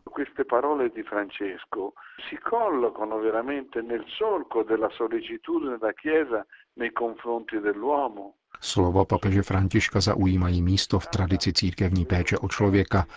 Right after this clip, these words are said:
Speaker 2: která se vždy vyznačovala co největším zličtěním podmínek žijícího člověka,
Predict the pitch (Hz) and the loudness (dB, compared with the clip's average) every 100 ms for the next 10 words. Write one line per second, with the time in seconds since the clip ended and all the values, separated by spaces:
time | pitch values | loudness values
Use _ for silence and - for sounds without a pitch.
0 | - - - 101 95 - 92 90 104 85 | -20 -4 4 6 6 4 2 4 4 4
1 | 87 82 90 82 85 - 87 87 92 - | 2 2 2 2 0 0 2 4 2 2
2 | 101 95 85 90 - - 98 85 80 90 | 2 4 2 0 0 2 2 2 0 0
3 | 87 85 85 82 85 87 - 90 87 - | 2 2 2 0 0 -2 0 -2 -2 0
4 | 92 92 87 90 | 4 4 4 0